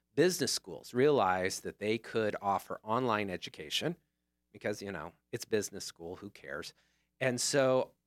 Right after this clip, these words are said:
next thing you know, you have a flood of online business schools, uh, catering to a specific type of person, someone who doesn't have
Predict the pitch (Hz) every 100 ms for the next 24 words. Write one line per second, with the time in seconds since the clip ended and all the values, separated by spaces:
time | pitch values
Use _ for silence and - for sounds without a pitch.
0 | - 131 143 - 151 151 165 143 127 -
1 | 127 123 - 104 - - - 127 139 143
2 | 80 - - 95 _ - 123 165 139 120
3 | 120 120 120 113 - 175 185 - - -
4 | 80 73 90 113 - _ _ _ _ 104
5 | 87 - 151 160 127 113 - 107 - -
6 | - 113 123 - 147 - - 135 131 135
7 | - 123 110 113 110 113 113 123 - 110
8 | 110 107